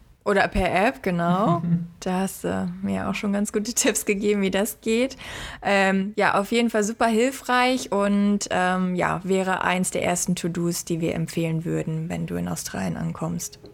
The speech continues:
Speaker 1: Ja, was sollte man denn als nächstes machen, Linda?
Speaker 2: Ja, als nächstes, äh, ganz spaßige Bürokratie.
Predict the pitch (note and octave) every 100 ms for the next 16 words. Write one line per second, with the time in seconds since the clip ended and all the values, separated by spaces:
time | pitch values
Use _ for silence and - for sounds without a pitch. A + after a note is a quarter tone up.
0 | - - - _ - G3 F#3 A3+ A3+ G#3+
1 | G#3+ G3 F#3+ F#3 F3+ F3+ F3+ F3+ - E3+
2 | D#3+ D#3+ E3 E3 E3 D#3+ E3 F3 D#3 -
3 | - - _ _ _ _ - - - F#3+
4 | F3+ F3+ F#3 G3+ G#3 G3+ F#3+ E3+ E3+ E3+
5 | F3+ G3 - D#3+ - - D#3 E3 E3+ E3+
6 | E3 D3+ E3 E3 D#3 D#3 C#3 - D3+ D3